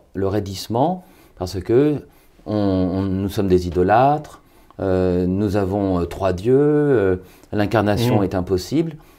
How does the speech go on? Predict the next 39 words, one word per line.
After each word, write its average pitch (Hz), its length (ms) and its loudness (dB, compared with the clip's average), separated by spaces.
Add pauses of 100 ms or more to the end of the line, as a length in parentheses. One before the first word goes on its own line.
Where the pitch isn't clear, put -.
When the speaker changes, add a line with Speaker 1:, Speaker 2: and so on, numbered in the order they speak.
(140)
Speaker 1:
Et 95 220 2
là, 143 240 8
on, 95 60 2
on, 87 840 -2
on 98 40 0
voit 113 300 6
le, 82 420 4
comment 85 260 -4
dire, 87 260 -4
le, 65 500 -6 (320)
le, 71 140 -8
la 80 160 -4
tension 110 460 -2
monter. 98 540 0 (500)
Mais 104 220 2
je 104 120 -2
suis - 180 -6
quand 135 140 2
même 123 140 4
étonné 131 560 2 (500)
que 104 240 2
des 98 160 2
musulmans 110 420 0
attaquent 123 340 0
une 104 120 -4
procession, 107 440 -4
et 110 40 -2
surtout, 107 480 -6
et 101 140 -2
mariale. 113 500 2
Alors, 92 180 0
je 92 80 -4
ne 87 60 -4
sais - 120 -12
pas 98 300 -4 (380)
si - 260 -10
c'était, 95 440 0 (580)
euh, 85 240 -6 (140)
euh, 82 600 -4